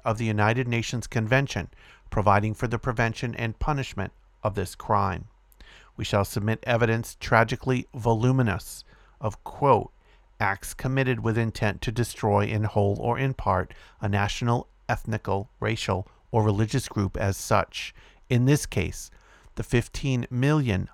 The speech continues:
black people of the United States. We shall submit evidence proving, quote,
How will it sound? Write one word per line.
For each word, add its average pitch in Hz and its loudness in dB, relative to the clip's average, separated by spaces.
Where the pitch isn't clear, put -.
black 120 0
people - -6
of 110 -2
the 117 0
United 101 0
States. - -6
We 143 6
shall 147 6
submit 165 2
evidence 135 4
proving, 143 2
quote, 131 0